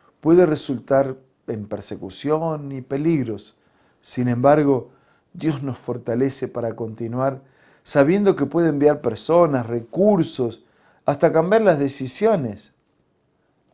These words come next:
a nuestro favor. Servimos a un Dios victorioso que vela por sus siervos, siervos, dándole protección, cuidado.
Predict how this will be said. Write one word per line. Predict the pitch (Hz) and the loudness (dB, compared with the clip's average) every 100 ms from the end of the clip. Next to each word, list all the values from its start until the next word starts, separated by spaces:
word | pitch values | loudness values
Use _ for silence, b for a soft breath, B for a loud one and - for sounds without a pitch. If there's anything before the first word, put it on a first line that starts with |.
| - | -8
a | 120 | -6
nuestro | 120 107 113 | -6 -8 -10
favor. | 101 107 98 90 - _ _ _ _ _ _ _ _ _ - | -8 -8 -8 -10 -16 _ _ _ _ _ _ _ _ _ -10
Servimos | - 135 143 151 131 | -4 2 2 2 -2
a | 131 | -4
un | 127 | -2
Dios | 131 127 | -4 -4
victorioso | 127 120 107 113 139 135 120 120 110 | -8 -8 -8 0 2 0 -2 -10 -8
que | 123 117 | -6 -2
vela | 143 165 147 | 0 0 0
por | 123 104 | -2 -10
sus | - 110 - | -10 -8 -4
siervos, | 156 170 156 135 117 104 _ | 0 0 2 -2 -2 -8 _
siervos, | - 165 160 160 151 135 b b b b | -6 0 2 4 0 -4 b b b b
dándole | 123 160 185 170 151 | 4 6 6 2 0
protección, | 143 120 117 101 - 160 165 151 120 | 0 -4 -4 -8 -2 0 2 0 -4
cuidado. | 117 117 139 151 139 113 | -8 -2 4 6 6 2